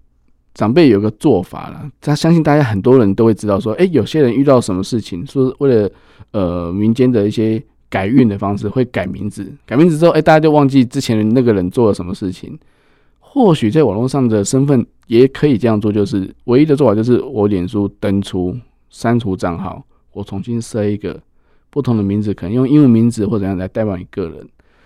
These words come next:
这样或许可以在你未来的 recall，就是你的记录上来讲，诶，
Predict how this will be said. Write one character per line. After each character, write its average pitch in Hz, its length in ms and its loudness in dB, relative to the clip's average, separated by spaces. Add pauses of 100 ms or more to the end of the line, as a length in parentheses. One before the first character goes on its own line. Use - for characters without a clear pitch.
(140)
这 175 120 -2
样 160 120 2
或 143 400 2
许 - 380 -10
可 - 160 -4
以 120 160 2
在 113 280 0 (340)
你 104 220 -4
未 143 180 6
来 101 100 2
的 98 220 -2
recall， 113 420 0
就 113 80 2
是 113 60 2
你 101 160 0
的 92 80 -2
记 120 180 -2
录 113 80 2
上 107 100 -2
来 95 120 -2
讲， 87 180 -12
诶， 127 140 0